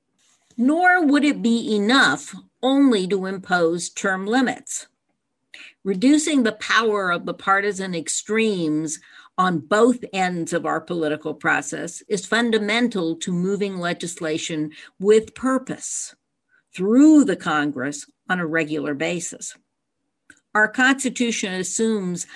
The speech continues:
legislation will come through compromise, through investigation, debate, looking for the greater good, for the greater many, and that the extreme voices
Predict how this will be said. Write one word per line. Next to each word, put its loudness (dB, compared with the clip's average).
legislation -2
will -2
come -2
through -2
compromise, -6
through -8
investigation, -4
debate, -2
looking 0
for -6
the -6
greater -2
good, 2
for -4
the -6
greater -2
many, 0
and -2
that -6
the -4
extreme -2
voices -2